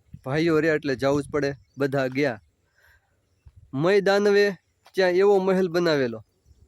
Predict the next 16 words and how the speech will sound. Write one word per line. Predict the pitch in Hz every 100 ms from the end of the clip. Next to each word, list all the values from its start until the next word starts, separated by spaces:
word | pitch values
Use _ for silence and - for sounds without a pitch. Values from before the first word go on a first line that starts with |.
| _ _ _ _ _ _ _ _ _ _ _
કે | 151 151
એની | 165 139 -
સુંદરતા, | 190 190 165 - 143 - _ _ _ _ _ _ _ _ _ 131
એની | 123 117
વિવિધતા, | 156 165 170 165 160 123 - _ _ _ _ _ _
એની | 139 147 -
કલા | 156 185 185
કારીગરી | 170 170 151 139 123 110 _ _ _ -
અજોડ | 139 156 175 139
હતી. | 135 - 104 _ _ _ _ _ _ _ _ _ _ _ _ _ _ _ -
જ્યાં | 120 143 156 131
જમીન | 175 208 190
હોય | 165 139 110 _ _ _ -
ત્યાં | 135
પાણી | - 170 190
દેખાય, | 175 165 139 113